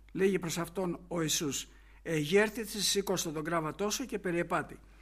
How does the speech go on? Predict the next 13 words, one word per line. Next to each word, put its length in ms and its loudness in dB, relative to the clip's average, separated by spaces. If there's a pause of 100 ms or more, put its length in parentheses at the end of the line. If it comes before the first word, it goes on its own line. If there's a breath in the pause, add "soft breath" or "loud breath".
(360 soft breath)
Και 140 0
ευθύς 340 0
έγινε 300 4
ο 40 2
άνθρωπος 480 0
υγιής 580 0 (440 loud breath)
και 160 -2
σήκωσε 440 2
τον 140 -2
κράβατον 480 0
αυτού 200 -4
και 140 -6
περιεπάτη. 680 0